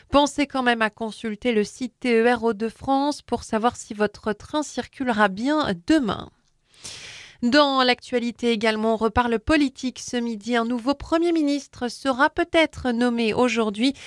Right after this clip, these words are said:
Emmanuel Macron a en tout cas affirmé hier qu'il se donnait quarante-huit heures, sachant que le président sera en déplacement demain en Pologne. Hier,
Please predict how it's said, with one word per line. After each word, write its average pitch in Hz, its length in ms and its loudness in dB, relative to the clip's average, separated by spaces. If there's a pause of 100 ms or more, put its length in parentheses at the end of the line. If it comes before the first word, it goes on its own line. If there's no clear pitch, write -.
(200)
Emmanuel 269 480 4
Macron 233 420 -2
a 220 40 0
en 214 100 -2
tout 214 140 -10
cas 240 180 2
affirmé 226 400 -2
hier 240 300 -2
qu'il 220 320 -6
se - 160 -4
donnait 220 300 0
quarante-huit 214 600 -2
heures, 240 240 6 (400)
sachant 277 380 0
que - 140 -2
le 240 160 4
président 226 580 -4
sera - 180 -8
en 220 140 0
déplacement 220 580 -4
demain 240 540 0
en 196 160 0
Pologne. 240 640 4 (380)
Hier, 269 320 4